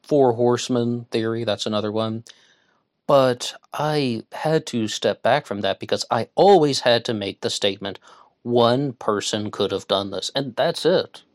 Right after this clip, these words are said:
That's it, unless you have things like D N A or you have some things like maybe fingerprints that would, um, un-,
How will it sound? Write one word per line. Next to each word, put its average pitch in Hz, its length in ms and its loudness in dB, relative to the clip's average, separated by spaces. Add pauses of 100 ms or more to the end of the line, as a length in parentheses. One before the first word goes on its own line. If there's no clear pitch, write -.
(200)
That's 117 260 0
it, 185 140 0
unless 104 240 -4
you 104 40 2
have 101 120 -2
things 110 200 -2
like 95 220 -8
D 101 180 -4
N 98 120 -2
A 107 320 0
or 101 100 -4
you 101 180 -4
have 104 300 0 (340)
some 104 240 -2
things 107 300 -2
like 98 160 -2
maybe 98 240 -6
fingerprints 107 800 -4
that - 240 -2
would, 101 160 0
um, 101 340 -2
un-, 104 180 -6